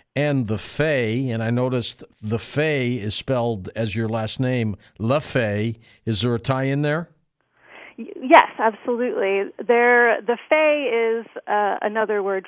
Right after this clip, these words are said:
Speaker 2: for fairies.
Speaker 1: Okay.
Speaker 2: Right, and the conventional spelling of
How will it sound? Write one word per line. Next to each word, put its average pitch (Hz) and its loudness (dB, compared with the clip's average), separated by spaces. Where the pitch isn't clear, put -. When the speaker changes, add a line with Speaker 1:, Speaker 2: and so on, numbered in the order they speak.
Speaker 2:
for 185 -6
fairies. 226 0
Speaker 1:
Okay. 135 0
Speaker 2:
Right, 214 8
and 240 4
the 233 6
conventional 233 2
spelling 220 2
of 214 -4